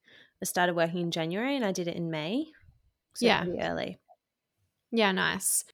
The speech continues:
Speaker 2: The Hannah It Takes Two to Talk course is, I would say, perfect for those of you working in early intervention,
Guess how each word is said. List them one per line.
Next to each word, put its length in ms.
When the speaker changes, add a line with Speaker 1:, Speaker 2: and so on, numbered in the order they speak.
Speaker 2:
The 80
Hannah 260
It 80
Takes 220
Two 100
to 120
Talk 340
course 440
is, 260
I 180
would 120
say, 300
perfect 920
for 120
those 260
of 100
you 120
working 340
in 80
early 220
intervention, 920